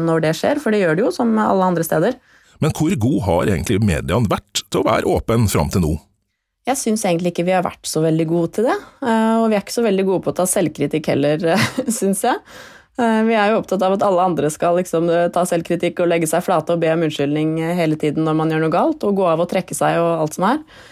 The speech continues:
Speaker 1: Men alt vi gjør er liksom så innmari høyverdig, opplever jeg noen ganger. Eh, og der tror jeg vi må bli bedre da, og tørre å si oftere at vi også gjør feil.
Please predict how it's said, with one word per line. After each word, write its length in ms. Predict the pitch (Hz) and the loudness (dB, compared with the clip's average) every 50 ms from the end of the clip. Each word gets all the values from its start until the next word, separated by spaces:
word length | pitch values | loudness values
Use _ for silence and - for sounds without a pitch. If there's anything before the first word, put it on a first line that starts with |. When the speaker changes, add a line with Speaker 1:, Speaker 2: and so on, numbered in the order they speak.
| - - _ - _ | -20 -20 _ -8 _
Speaker 1:
Men 240 | 214 208 208 214 214 - | -2 0 2 0 0 0
alt 320 | - 185 190 208 - - 208 | 0 0 0 -2 -2 -2 -2
vi 140 | 196 196 196 190 | 0 0 2 2
gjør 240 | 180 202 285 359 330 | 2 2 0 0 0
er 100 | 254 220 | 0 0
liksom 240 | 202 - - 196 202 | 0 0 0 0 0
så 140 | 208 214 | 0 0
innmari 580 | - - 196 170 156 151 151 165 175 185 185 196 202 | 0 2 2 2 2 2 2 2 2 2 0 0 0
høyverdig, 560 | 233 214 196 160 139 139 139 160 165 214 339 381 | 0 0 0 2 2 2 0 0 0 0 0 0
opplever 460 | 262 - - 208 190 180 175 180 175 | -2 0 0 0 2 2 2 2 2
jeg 160 | 165 151 147 | 2 2 0
noen 160 | 151 151 147 | 0 0 0
ganger. 260 | 143 147 165 175 165 160 - - _ - | 0 2 2 0 0 -2 -8 -16 _ -4
Eh, 400 | - 185 185 185 185 185 190 190 190 202 | 0 0 2 2 2 2 2 2 2 0
og 80 | 202 196 | 0 2
der 160 | 214 247 294 | 2 0 0
tror 220 | 285 - 208 180 | 0 0 0 2
jeg 160 | 165 165 175 | 2 2 0
vi 80 | 180 180 | 0 2
må 140 | 185 190 196 | 2 0 0
bli 240 | 175 175 170 175 185 | 0 0 0 0 0
bedre 560 | 185 170 170 160 143 143 139 143 160 185 233 | 0 0 0 0 2 2 0 0 0 0 0
da, 100 | 262 240 208 | 0 0 0
og 100 | 196 185 - - | -2 -4 -2 -2
tørre 400 | 233 214 185 165 151 147 147 254 | -2 -2 -2 -2 -4 -2 -2 -2
å 80 | 254 | -2
si 400 | - - - 170 156 160 190 202 - _ _ - - - - | -4 -4 -4 -2 -2 0 -2 -2 -4 _ _ -20 -12 -8 -8
oftere 480 | 196 - - - - - - - 175 180 | -6 -6 -8 -8 -4 -2 0 0 0 0
at 140 | - - | 0 -2
vi 160 | 160 165 165 170 | -2 0 0 0
også 380 | - - 165 - - - 180 180 | -2 -4 -6 -4 -4 -2 0 0
gjør 260 | 165 160 160 180 - | 2 0 0 -2 -2
feil. 400 | - - 233 285 392 381 254 | -2 -2 0 0 0 0 -2